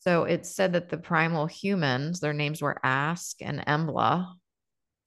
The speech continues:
They were created from ash and vine wood.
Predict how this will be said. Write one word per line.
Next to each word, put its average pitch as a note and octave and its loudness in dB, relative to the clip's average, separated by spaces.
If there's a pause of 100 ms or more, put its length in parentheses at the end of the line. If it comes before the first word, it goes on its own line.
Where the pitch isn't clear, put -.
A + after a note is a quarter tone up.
(120)
They D#3 -2
were D3 -2
created D3+ 0
from D3 -4
ash C3 0
and C3 -6
vine C3 0
wood. D#3+ 0